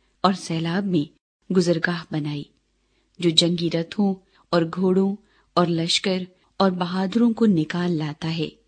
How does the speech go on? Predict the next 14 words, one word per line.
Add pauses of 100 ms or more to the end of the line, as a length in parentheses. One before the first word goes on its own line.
(480)
वो
सब
के
सब (100)
लेट
गए, (540)
वो
फिर
न
उठेंगे, (520)
वो
बुझ
गए, (420)
हाँ,